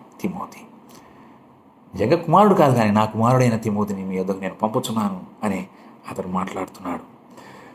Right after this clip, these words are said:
"అతడు క్రీస్తునందు నేను నడుచుకునే విధానం అనగా ప్రతి స్థలంలో, ప్రతి సంఘంలో నేను బోధించు విధానం మీకు జ్ఞాపకము చేయను." స్థిరపరుస్తున్నాడు, ప్రకటిస్తున్నాడు, పంపిస్తున్నాడు. సంఘాలు స్థిరపరచబడుతున్నాయి.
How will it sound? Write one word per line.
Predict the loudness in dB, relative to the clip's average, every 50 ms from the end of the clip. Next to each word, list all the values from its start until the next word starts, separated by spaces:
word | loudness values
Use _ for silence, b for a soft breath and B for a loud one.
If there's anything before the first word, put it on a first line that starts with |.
| B B B
"అతడు | 2 4 4 4 4
క్రీస్తునందు | 4 4 2 2 2 4 2 4 4 4 4
నేను | 4 4 4 4 4
నడుచుకునే | 2 2 2 2 2 2
విధానం | 4 4 4 2 2
అనగా | 2 2 4 2 2
ప్రతి | 4 2 0 0 0
స్థలంలో, | 2 4 4 4 4 4 4
ప్రతి | 4 2 0 0
సంఘంలో | 0 0 2 2 4 4 4 4
నేను | 4 4 2
బోధించు | 2 4 4 4 4 2 0 0
విధానం | 0 2 2 2 2 2
మీకు | 0 0 -2
జ్ఞాపకము | -6 -8 -6 -4 0 0 2 2 2 0 0 -2 -2 -2 -2
చేయను." | -4 -4 -6 -14 -18 -20 -20 -20 -20 -20 -20 -20 B B B B B B B B B B B B B -20 -20 -20 -20 -20 -20 -20 _ _ _ _ _ -20 -20 -20 -20 -20 -16
స్థిరపరుస్తున్నాడు, | -10 -2 0 2 2 4 4 4 2 2 0 0 2 2 4 2 2 0 -2 -8 -14 -20 -20 -12 -10
ప్రకటిస్తున్నాడు, | -8 -6 -6 -6 -6 -8 -6 -4 -2 -2 0 -2 -4 -6 -6 -6 -6
పంపిస్తున్నాడు. | -4 -4 -4 -8 -8 -8 -10 -8 -10 -10 -12 -16 -20 -20 -20 -20 -20 -20 -20 -20 -20 -20 -20 -20 -18 -12 -6
సంఘాలు | -2 0 2 2 2 2
స్థిరపరచబడుతున్నాయి. | 2 2 0 2 4 4 2 4 2 2 0 0 -4 -8 -8 -10 -14